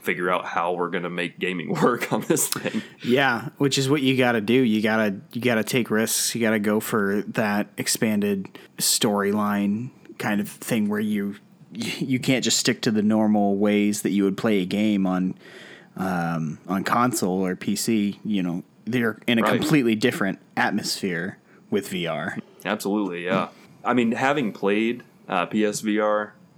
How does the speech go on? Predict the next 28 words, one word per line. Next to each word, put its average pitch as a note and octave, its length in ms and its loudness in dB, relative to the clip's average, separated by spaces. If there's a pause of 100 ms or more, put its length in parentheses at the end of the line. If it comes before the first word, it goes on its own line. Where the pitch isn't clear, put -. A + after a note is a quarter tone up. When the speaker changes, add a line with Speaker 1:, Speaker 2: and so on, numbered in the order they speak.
(280)
Speaker 1:
I G3+ 100 2
do D#3 140 2
think G2+ 220 -2
this F#2+ 160 -4
game G2+ 220 0
would F2 100 -6
be F#2+ 100 0
kinda F#2 280 -2
cool. F2 320 -2
Like, E2+ 160 0
I G2 60 2
gave B2 200 2
it, G#2+ 140 -2
I A2+ 80 0
gave A#2+ 180 2
it G2 100 -4
some F2+ 140 -8
crap F#2+ 420 -2
because F#2+ 300 -4
of, F2 160 -6
like, F2 380 -6 (160)
<laughs> - 180 -8
the G#2+ 80 0
whole F#2+ 180 0
premise - 440 0
of A2+ 120 2
it A#2 220 -2
Speaker 2:
Yeah. A#2 280 2